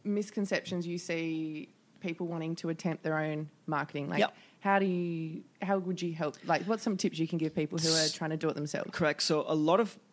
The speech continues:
Speaker 2: businesses I do work with, they've been running their own ads in the past 'cause business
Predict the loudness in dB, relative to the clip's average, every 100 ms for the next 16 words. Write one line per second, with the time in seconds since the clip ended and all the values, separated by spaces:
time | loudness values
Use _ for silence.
0 | 0 0 2 0 0 -2 0 0 0 -2
1 | -2 -4 -2 -2 -2 0 0 0 0 -2
2 | 0 0 0 0 -2 -6 -8 -4 -2 -2
3 | -6 -6 -4 -4 -4 -6 -8 -14 -4 -2
4 | -2 -2 -4